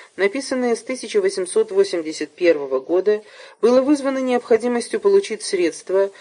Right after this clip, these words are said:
для переселения преследуемых в России духоборов за границу. Решение было выполнено только для романа «Воскресенье».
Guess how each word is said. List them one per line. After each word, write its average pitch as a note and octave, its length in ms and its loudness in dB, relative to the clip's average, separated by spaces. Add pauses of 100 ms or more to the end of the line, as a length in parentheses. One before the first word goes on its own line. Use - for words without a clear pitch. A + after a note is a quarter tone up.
(220)
для G3+ 160 2
переселения B3 720 -4
преследуемых A3+ 840 -2
в - 20 2
России F#3+ 400 0
духоборов F3 640 2
за F#3 80 0
границу. E3 680 -2 (460)
Решение A#3 540 0
было G#3+ 240 4
выполнено A3+ 580 0
только C4+ 400 0
для G3+ 200 4
романа E3 380 2
«Воскресенье». D#3+ 720 -6